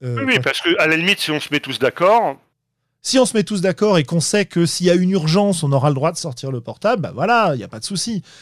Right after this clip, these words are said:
Speaker 1: Euh, moi, <laughs> en trollant, j'ai tendance à dire, bah, si tu veux pas que les, les gens, euh, utilisent leur portable, euh, bah, t'as qu'à faire une partie intéressante. Mais, euh,
Speaker 2: Ouais.
Speaker 1: c'est, c'est clairement du troll, parce qu'il y a des moments où t'as des gens sur leur portable et ça n'a rien à voir. C'est des aides à la concentration, c'est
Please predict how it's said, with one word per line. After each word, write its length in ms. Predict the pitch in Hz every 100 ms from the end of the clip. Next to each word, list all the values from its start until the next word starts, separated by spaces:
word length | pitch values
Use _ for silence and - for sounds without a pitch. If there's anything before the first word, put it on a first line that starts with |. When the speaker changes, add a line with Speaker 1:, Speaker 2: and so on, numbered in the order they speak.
| - _ 147
Speaker 1:
Euh, 1000 | 135 131 127 120 120 120 117 117 117 117
moi, 220 | 127 185 139 - -
<laughs> 240 | - 165
en 120 | 170
trollant, 440 | 170 127 185 202 240
j'ai 120 | 165
tendance 360 | 160 160 151 143
à 80 |
dire, 180 | 131 233
bah, 80 | 160
si 80 | -
tu 80 | 139
veux 120 | 131
pas 160 | -
que 100 | -
les, 240 | 147 135 127
les 160 | 127
gens, 320 | 123 160 151 123
euh, 260 | 117 110 117
utilisent 320 | 120 147 131
leur 120 | 113
portable, 460 | - - 202 233 131
euh, 180 | 110 104 _ _ _
bah, 80 | 131
t'as 100 | 147
qu'à 140 | 151
faire 140 | 135 139
une 100 | 127
partie 240 | 131 -
intéressante. 560 | 147 135 160 180 220 - - - - _ -
Mais, 260 | 143 151
euh, 320 | 143 139 131
Speaker 2:
Ouais. 320 | 123 123 127 123
Speaker 1:
c'est, 220 | - 135
c'est 160 | 165
clairement 240 | 156 147 156
du 100 | 170
troll, 220 | 202 180
parce 140 | 139
qu'il 100 | -
y 20 | 127
a 20 |
des 80 | 131
moments 380 | 139 160 170
où 100 | 139
t'as 140 | 123 123
des 140 | 123
gens 100 | 131
sur 160 | 143 123
leur 140 | 107
portable 280 | 117 123 160
et 40 |
ça 140 | 127 113
n'a 40 |
rien 100 | 120
à 80 | 156
voir. 220 | 180 160
C'est 140 | - 113
des 180 | 117
aides 80 | 127
à 60 | 107
la 80 | 107
concentration, 880 | 113 110 104 101 - 160 170 170
c'est 280 | 156 131 117